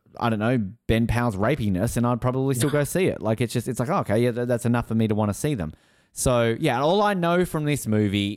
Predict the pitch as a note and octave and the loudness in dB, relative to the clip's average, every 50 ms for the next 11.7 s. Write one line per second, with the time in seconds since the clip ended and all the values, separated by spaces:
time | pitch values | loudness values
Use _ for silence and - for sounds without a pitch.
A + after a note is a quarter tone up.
0 | - G#2 G2+ F#2+ F2 - - - - - F2+ F2 - - F#2+ E2+ G2 A#2 C3 C3 | -4 -4 -4 -4 -4 -8 -10 -10 -8 -8 -8 -8 -8 -6 -4 -2 0 0 0 -2
1 | - A#2+ B2+ C#3 D3 C#3+ - - - G2+ G2 G#2 A#2 C3 B2+ - G#2 F2+ F2+ F#2 | 0 0 0 0 0 0 -2 -2 0 0 2 2 2 2 2 0 -2 -2 -2 -4
2 | D#2+ - G#2+ G#2 F#2 F#2 G2 G2 - F#2 F#2 F#2+ G2 G2+ G2+ G2 F#2 F2+ F#2 E2+ | -4 -4 -2 0 0 0 0 0 -2 -2 -2 0 0 0 0 0 0 -2 -4 -4
3 | E2 E2+ F#2+ G2 F#2+ G#2+ A2 G#2+ G#2 F#2+ - F#2+ G2 G#2+ G#2+ G#2+ - - G#2+ G#2 | -6 -6 -6 -4 -2 -2 0 0 0 -2 -2 0 0 0 0 0 -2 -2 -2 -2
4 | G#2 - - G#2+ G#2 G#2 G#2 F#2+ - - G#2 G2+ F#2+ F#2+ - - - - _ _ | -2 -2 -2 0 0 0 0 -2 -2 -2 0 0 0 -2 -6 -8 -14 -20 _ _
5 | A2 A2+ A#2+ A#2+ A#2 A2 A2+ G2 F2+ E2+ E2+ F#2 G2 - - _ _ _ _ _ | -2 0 0 0 -2 -2 -2 -2 -2 -2 -2 -4 -6 -8 -12 _ _ _ _ _
6 | _ _ - A#2+ A#2+ B2 B2 A#2 B2+ A#2+ B2 A#2 A#2 A2+ - - E3 F#3+ F#3+ D#3+ | _ _ -2 2 2 4 4 4 2 2 2 0 0 0 0 0 0 2 2 2
7 | D3 E3 F3 G3 F#3 D#3 D3 D3 D#3 D#3+ D#3+ D#3 D3+ D3+ D3 D3 C#3 - - - | 2 2 2 2 2 2 2 2 2 2 0 0 0 0 0 0 0 -2 0 0
8 | C3 C#3 C#3 C3+ C#3 C3+ - A#2+ A#2+ A#2 - - - B2 A#2+ B2 B2+ C3 C3+ C#3 | 2 2 2 0 0 0 0 0 0 0 -4 -4 -2 0 0 2 0 0 0 0
9 | B2 A2+ A2 G2+ - - - G#2 B2 C#3 D3+ D3 C#3+ D#3+ D#3+ D#3+ D#3 D#3+ E3 E3 | 0 0 0 -2 -4 -2 0 0 0 2 0 0 0 0 0 0 0 0 -2 -2
10 | - _ _ _ _ C#3 C3 C#3+ C#3+ D3+ D3 D3 D3 D3 - C#3 B2+ - - C3+ | -4 _ _ _ _ -4 -2 0 0 0 0 0 0 0 0 -2 -4 -2 0 0
11 | B2+ C3 C#3 C3+ B2+ B2+ B2 B2 A#2+ A#2 A#2+ A#2 - | 2 2 2 2 2 2 2 2 0 0 0 -2 -4